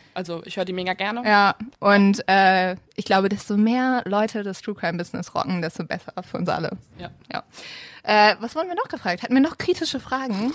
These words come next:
Speaker 1: Wir hatten viele kritische Fragen.
Speaker 2: Ah.
Speaker 1: Warum trinkt die nicht mehr? Warum trinkt ihr so viel?
Speaker 2: <laughs> Warum kann Lynn nicht Psychopathen aussprechen?
Speaker 1: <laughs>
Speaker 2: Weil ich
Speaker 1: Und
Speaker 2: einer
Speaker 1: da
Speaker 2: bin.
Speaker 1: musst du einen Shot nehmen.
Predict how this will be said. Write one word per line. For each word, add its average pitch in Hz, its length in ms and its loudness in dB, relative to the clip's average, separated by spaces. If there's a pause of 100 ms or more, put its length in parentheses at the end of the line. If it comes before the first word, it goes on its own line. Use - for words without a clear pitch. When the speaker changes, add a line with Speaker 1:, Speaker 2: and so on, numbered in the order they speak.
(180)
Speaker 1:
Wir - 100 -14
hatten 185 140 -12
viele 233 540 -8
kritische 185 480 -12
Fragen. - 240 -12
Speaker 2:
Ah. 226 360 0
Speaker 1:
Warum 185 200 0
trinkt 247 320 0
die 185 60 -6
nicht 175 160 -8
mehr? 170 100 -4
Warum 180 160 4
trinkt 208 200 0
ihr 226 60 2
so 226 120 2
viel? 214 560 -2 (180)
Speaker 2:
<laughs> - 1040 -8
Warum 247 220 6
kann 247 180 2
Lynn 262 180 6
nicht 254 180 0
Psychopathen 240 680 2
aussprechen? 175 920 0 (280)
Speaker 1:
<laughs> - 300 -20
Speaker 2:
Weil 196 100 8
ich 233 60 6
Speaker 1:
Und 277 80 10
Speaker 2:
einer 190 220 10
Speaker 1:
da 226 220 4
Speaker 2:
bin. - 80 4
Speaker 1:
musst 214 180 -2
du 196 40 -8
einen 196 60 -8
Shot - 220 -8
nehmen. 165 260 -14